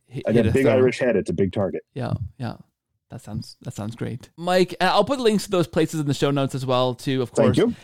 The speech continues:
Speaker 1: Yeah, the YouTube channel is just an absolute treat. It's, it's, it's chaotic, it's amazing, it's informative, it's everything I love about everything.
Speaker 2: It's
Speaker 1: It's
Speaker 2: evangelization through joy.
Speaker 1: It's amazing. It absolutely is.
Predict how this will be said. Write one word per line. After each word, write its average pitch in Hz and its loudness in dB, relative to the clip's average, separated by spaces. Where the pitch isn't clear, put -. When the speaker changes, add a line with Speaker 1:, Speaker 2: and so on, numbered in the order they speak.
Speaker 1:
Yeah, 151 2
the 147 2
YouTube 202 0
channel 156 2
is 127 2
just 131 -4
an 127 -4
absolute 120 -4
treat. 107 -4
It's, - -6
it's, - -8
it's - -10
chaotic, 143 0
it's - -8
amazing, 123 0
it's - -8
informative, 120 -2
it's 110 -8
everything 113 -4
I 110 -4
love 113 -6
about 110 -6
everything. 113 -6
Speaker 2:
It's 147 -2
Speaker 1:
It's 135 2
Speaker 2:
evangelization 175 2
through 147 2
joy. 85 -2
Speaker 1:
It's 131 -6
amazing. 120 -2
It 123 -2
absolutely 123 -2
is. - -10